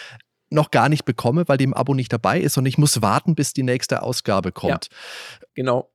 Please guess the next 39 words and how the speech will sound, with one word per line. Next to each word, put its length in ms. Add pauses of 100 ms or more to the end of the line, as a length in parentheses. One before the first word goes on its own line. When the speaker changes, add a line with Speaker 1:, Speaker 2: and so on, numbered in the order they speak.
Speaker 1:
Wie 180
komme 260
ich 80
denn 140
dann 160
jetzt 280
als 320 (320)
Kunde, 560 (200)
als 320
Abonnent 500
an 80
das 160
aktuelle 420
Heft 320
ran? 200 (480)
Und 160
gibt's 220
da 200
vielleicht 400
eine 160
Möglichkeit, 680
dass 140
das 200
in 120
Zukunft 420
vielleicht 380
ein 60
bisschen 240
abgewandelt 640
wird? 160
Weil 80
das 240
finde 140
ich 100
persönlich 500
tatsächlich 480
nicht 240
so 100
glücklich. 480